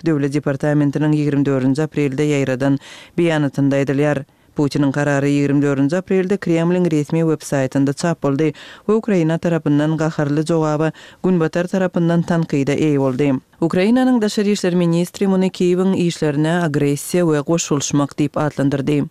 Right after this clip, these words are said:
Günbatarly diplomat munyň ören provokatiw ädim bolup, uruşda ejir çekenden bas diýilip atlandyrylýan regiondaky ýagdaýy yaramazlaşdyryp biljekdigini belledi. Ukrainanyň prezidenti Petro Poroshenko bu karar bilen ortaýatyň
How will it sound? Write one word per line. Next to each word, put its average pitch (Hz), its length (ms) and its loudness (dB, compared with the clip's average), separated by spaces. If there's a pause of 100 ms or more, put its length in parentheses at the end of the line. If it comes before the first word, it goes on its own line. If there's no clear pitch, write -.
(160)
Günbatarly 156 560 0
diplomat 160 520 -2
munyň 190 220 2
ören 180 300 0
provokatiw 180 580 -2
ädim 175 460 0
bolup, 170 280 0
uruşda 170 480 -2
ejir 190 360 2
çekenden 180 760 0
bas 170 220 0
diýilip 175 240 0
atlandyrylýan 156 720 0
regiondaky 160 640 0
ýagdaýy 151 480 0
yaramazlaşdyryp 151 920 -2
biljekdigini 143 640 -2
belledi. 139 400 0 (300)
Ukrainanyň 160 600 0
prezidenti 131 540 -2
Petro 135 280 -2
Poroshenko 175 600 0
bu 180 60 -2
karar 185 380 0
bilen 170 160 0
ortaýatyň 147 500 0